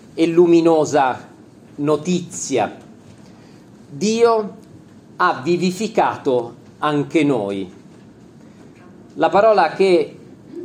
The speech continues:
ho condiviso con voi dalla lettera agli Efesini si apre così, con, con questa luminosa buona notizia.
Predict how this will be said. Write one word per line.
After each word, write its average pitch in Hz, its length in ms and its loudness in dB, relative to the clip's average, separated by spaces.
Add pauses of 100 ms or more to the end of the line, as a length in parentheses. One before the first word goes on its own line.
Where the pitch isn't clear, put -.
(440)
ho 147 140 -2
condiviso 160 800 0
con 147 180 -2
voi 143 480 2 (1040)
dalla 135 260 0
lettera 165 380 2
agli 143 140 0
Efesini 196 500 0
si 190 160 -2
apre 180 320 2
così, 175 420 2 (600)
con, 170 420 2
con 170 560 0 (240)
questa 175 400 2
luminosa 202 760 2
buona 165 560 0
notizia. 139 840 -6